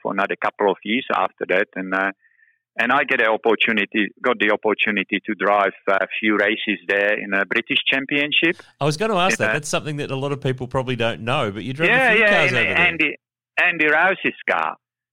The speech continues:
Speaker 1: And, uh, and yeah, the car was so much better then, you know, with the electronics. They just gone on top of it with the electronics. And they, they managed to control the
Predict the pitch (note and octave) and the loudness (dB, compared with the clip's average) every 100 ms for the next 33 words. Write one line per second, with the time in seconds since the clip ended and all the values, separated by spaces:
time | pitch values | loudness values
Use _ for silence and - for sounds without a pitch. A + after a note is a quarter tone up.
0 | _ A2+ A2 A#2 A#2 A#2 A2+ A2+ - _ | _ -2 0 0 0 2 0 -2 -6 _
1 | _ _ _ C3 C3+ D3+ C#3+ A#2+ - E3 | _ _ _ -2 0 2 2 0 0 2
2 | E3 B2 - C#3 C3+ A#2 G2+ G#2 G#2+ G2 | 2 0 0 0 2 0 0 0 2 0
3 | E2+ D#2 - _ - G#2+ G#2 A2+ B2 C3+ | -2 -6 -8 _ -4 -2 0 0 -2 -2
4 | C3+ C3+ B2+ - B2+ A#2+ F#2 - - A#2+ | 0 0 -2 -2 0 0 -2 -6 -4 -2
5 | B2+ A#2 A#2+ G#2+ G2+ G#2+ A#2 A2 G2 F2+ | -2 -2 0 0 -2 -4 -2 0 0 0
6 | G2+ G2+ G2+ G2+ F#2+ - G2+ F#2 F#2 - | -2 0 0 0 -2 -2 -2 -2 -6 -14
7 | _ _ _ _ _ _ G#2 G#2 G#2+ G#2+ | _ _ _ _ _ _ -4 -2 0 0
8 | G#2 - - G#2+ G#2+ G#2 A2 G#2 - - | -4 -10 -6 -4 -2 0 -2 -2 -4 -4
9 | G#2+ G2+ G#2+ G2+ F#2+ | -4 -2 0 2 0